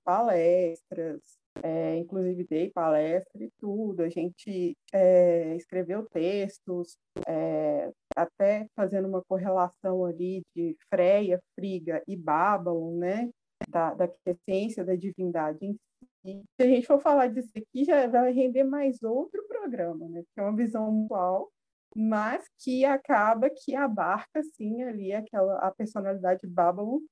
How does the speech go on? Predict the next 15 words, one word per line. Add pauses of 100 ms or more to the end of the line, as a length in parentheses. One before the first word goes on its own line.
(160)
entre
Freia,
Friga
e
Valquírias, (120)
Dízir,
que
são
os
espíritos
femininos,
e
por
aí
vai.